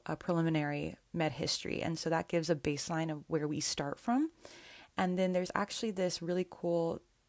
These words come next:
um, software called SureScript, and it's a way to check and see if there is anything missing that's been filled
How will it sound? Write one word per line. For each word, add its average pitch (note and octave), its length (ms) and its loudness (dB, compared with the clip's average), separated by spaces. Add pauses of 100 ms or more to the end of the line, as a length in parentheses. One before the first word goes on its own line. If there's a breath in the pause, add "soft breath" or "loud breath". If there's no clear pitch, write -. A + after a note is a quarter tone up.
(260)
um, C#3+ 220 -6
software D#3+ 500 0
called D#3 300 -6
SureScript, - 800 0 (360 loud breath)
and F3+ 100 4
it's F3 140 0
a F#3 60 0
way F3 260 2
to G3+ 160 -2
check - 400 -2
and E3+ 140 0
see - 180 0
if E3 100 2
there D#3+ 160 -2
is D#3+ 160 0
anything F3 520 0
missing A3 480 2 (340 loud breath)
that's - 300 0 (360)
been F3+ 220 4
filled E3 380 0